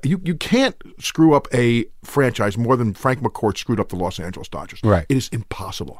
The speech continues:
Speaker 2: Okay.
Speaker 1: And he sold the team and he walked away with
Speaker 2: Right.
Speaker 1: two billion dollars.
Speaker 2: To how much?
Speaker 1: To two billion dollars.
Speaker 2: No, that's not much.
Speaker 1: So, so it's like,
Speaker 2: A little bit of money.
Speaker 1: don't worry about what this guy's making
Speaker 2: Uh,
Speaker 1: for four years,
Speaker 2: yeah.
Speaker 1: five, he's making twenty million dollars. No, he's, this guy's walked doing okay.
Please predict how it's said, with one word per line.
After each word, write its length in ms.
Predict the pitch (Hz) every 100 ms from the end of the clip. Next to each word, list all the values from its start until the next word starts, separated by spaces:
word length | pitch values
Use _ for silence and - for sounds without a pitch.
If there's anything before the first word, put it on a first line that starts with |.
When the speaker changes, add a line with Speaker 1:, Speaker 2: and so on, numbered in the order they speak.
| 120
Speaker 2:
Okay. 240 | 104 95
Speaker 1:
And 80 | 101
he 100 | 113
sold 260 | - 156 139
the 60 |
team 200 | - 139
and 60 | 117
he 40 |
walked 240 | 110 107 110
away 100 | 95
with 140 | -
Speaker 2:
Right. 100 | 98
Speaker 1:
two 40 | 101
billion 140 | 90
dollars. 360 | 85 76 - -
Speaker 2:
To 120 | - 110
how 120 | 131
much? 220 | 151 - -
Speaker 1:
To 100 | -
two 100 | 170
billion 220 | 110 90
dollars. 140 | -
Speaker 2:
No, 60 | 120
that's 140 | 120 131
not 100 | 87
much. 180 | 78 -
Speaker 1:
So, 260 | 196 185
so 200 | 113 196
it's 140 | 175 180
like, 180 | 165
Speaker 2:
A 60 | -
little 240 | - 170
bit 100 | 113
of 80 | 90
money. 140 | 82 -
Speaker 1:
don't 220 | 247 226
worry 200 | 214 185
about 160 | 156
what 140 | 147 147
this 100 | -
guy's 220 | 147 127
making 180 | 131 107
Speaker 2:
Uh, 40 | 117
Speaker 1:
for 160 | -
four 120 | 123
years, 260 | 117 110 110
Speaker 2:
yeah. 80 | 120
Speaker 1:
five, 160 | 123
he's 100 | 120
making 200 | 117 107
twenty 220 | - 117 107
million 220 | 104 98
dollars. 260 | - 113
No, 120 | 220 202
he's, 200 | 220 175
this 200 | 214 -
guy's 200 | 180 135
walked 220 | 143 -
doing 180 | 135 110
okay. 280 | 95 -